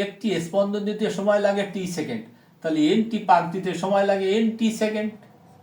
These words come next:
এন টি সেকেন্ড। এটা হচ্ছে মোট টাইম, টি সমান সমান এন টি সেকেন্ড, মোট টাইম। তাহলে পর্যায়কাল টি সমান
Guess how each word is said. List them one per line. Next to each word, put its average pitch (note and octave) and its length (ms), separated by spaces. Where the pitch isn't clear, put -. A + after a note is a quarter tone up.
এন G#3 120
টি E3+ 100
সেকেন্ড। B2 320
এটা F3+ 160
হচ্ছে F#3 160
মোট F#3+ 160
টাইম, B2+ 200
টি G3+ 120
সমান C#3+ 320
সমান B2 220
এন F3 100
টি C#3+ 120
সেকেন্ড, A#2+ 400
মোট F#3+ 160
টাইম। B2+ 220
তাহলে G#3 260
পর্যায়কাল F#3+ 500
টি G3+ 100
সমান G#3+ 220